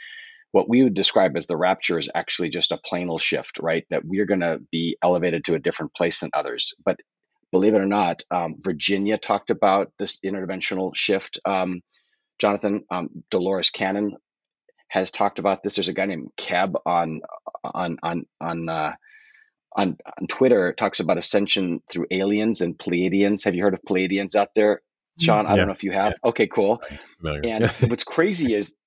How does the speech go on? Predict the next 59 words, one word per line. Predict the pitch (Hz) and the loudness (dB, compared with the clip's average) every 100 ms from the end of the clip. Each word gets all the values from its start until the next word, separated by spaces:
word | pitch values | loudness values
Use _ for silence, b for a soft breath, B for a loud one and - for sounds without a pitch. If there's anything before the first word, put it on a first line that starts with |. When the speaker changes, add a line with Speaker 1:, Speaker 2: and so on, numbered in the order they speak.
| - | 0
Speaker 1:
all | 120 156 | 4 4
these | 160 - | 0 -6
people | 156 - 113 | -10 -8 -10
are | |
talking | - 110 - 104 | -6 -8 -6 -12
about | 92 92 - | -10 -10 -10
this | 90 | -12
planal | - - 120 92 | -10 -8 -6 -6
shift, | - 180 165 - | -4 -4 -4 -4
but | 98 | -4
it's | 90 | -6
coming | - 165 147 | -4 -2 -2
from | - 92 | -4 -4
a | |
lot | 82 107 143 | 0 2 2
of | 117 | 2
different | 107 101 80 | -4 -6 -8
perspectives. | 80 - 113 - 73 - | -10 -2 -2 -2 -8 -6
So | - 104 | -4 -2
there's | 101 101 | -2 -2
gotta | - 147 165 | 0 2 2
be | 107 85 | 0 0
something | - 127 123 - 95 | 0 0 0 -4 -8
going | 85 90 76 73 | -8 -10 -12 -12
on, | 78 62 - _ | -10 -10 -14 _
right? | 85 82 - b - | -10 -10 -14 b -12
Speaker 2:
Yeah. | 76 - | -12 -4
Speaker 1:
Because, | 117 - 110 - - | -2 0 0 -2 -6
y-, | - _ _ _ _ b - | -18 _ _ _ _ b 0
you | 131 | 2
know, | 117 113 b - | 2 -2 b -6
you, | 123 | -2
you've | 120 | 0
got | 123 - | 0 2
all | 139 | 4
these | 143 127 | 4 2
little | 123 | 0
paths, | - 143 147 123 110 | 0 2 4 2 -4
and | 101 | -8
if | - | -8
we're | 156 - | -8 2
all | 143 165 165 | 4 4 2
kind | 151 139 | -4 -6
of | 98 110 | -6 -8
aiming | 120 131 | -8 -8
towards | 117 113 95 | -6 -6 -6
the | |
same | - 117 101 | -6 -4 -6
goal, | 90 113 127 92 87 b b b - | 0 6 6 4 -2 b b b -4
it | 120 | 2
doesn't | 147 117 | 2 2
matter | 127 139 | 2 4
really | 113 117 | 2 0
how | 104 107 | -2 -2
you | 90 | -4
get | 80 143 - | -2 -2 0
there, | 104 92 92 | -4 -2 -4
as | |
lo-, | 95 | -6